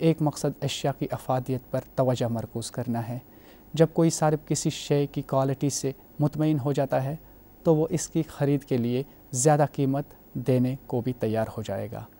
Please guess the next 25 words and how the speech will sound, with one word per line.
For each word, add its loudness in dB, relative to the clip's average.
लेकिन 4
ख़रीदारी 4
करते 2
हुए 0
अगर 0
इसे -4
इस -4
बात 0
का -2
इल्म 2
हो -2
जाए 0
कि -6
इन्हीं 6
खसूसियात 0
की 0
हामिल 0
अशिया -4
कम 4
कीमत 0
पर 4
भी 2
मिल 2
सकती -4
है, -4